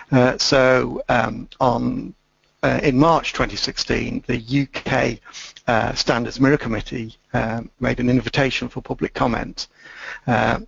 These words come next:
uh, until twenty-first of March twenty sixteen, and these were incorporated and considered by, uh, the committee in May twenty sixteen, uh, when they re-, reconvened for a meeting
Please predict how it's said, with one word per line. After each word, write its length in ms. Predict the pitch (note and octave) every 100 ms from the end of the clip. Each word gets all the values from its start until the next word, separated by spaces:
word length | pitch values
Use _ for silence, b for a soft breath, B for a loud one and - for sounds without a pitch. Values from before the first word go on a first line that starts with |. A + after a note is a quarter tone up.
| _
uh, 340 | B2+ A2 A#2 -
until 500 | B2 - B2+ A#2 A2+
twenty-first 560 | - B2+ G2+ C3+ A#2+ -
of 160 | -
March 440 | - - - - - _ _ _
twenty 280 | - A#2 A2
sixteen, 640 | - - - - - B2 B B B B
and 140 | C3 C3
these 280 | B2+ A#2+ -
were 100 | B2+
incorporated 920 | A#2 C3+ B2+ - B2 A#2 - B2 A#2+
and 120 | -
considered 460 | - A#2 C3 A2+ -
by, 360 | C3 A2+ A#2 A#2 B B
uh, 200 | C3 A#2 -
the 120 | A#2
committee 640 | - A#2 A#2 - - A#2+ B B -
in 260 | A#2+ A2+
May 220 | B2+ E3 D#3+
twenty 340 | - G#2+ A2+
sixteen, 640 | - - - - - D3 C3 B B B -
uh, 120 | B2
when 220 | C3 A#2
they 140 | A#2 A#2
re-, 120 | A2+ -
reconvened 680 | A#2+ A#2 - G#2 A2+ A2 A2
for 140 | -
a 40 | A2
meeting 500 | A2 - - -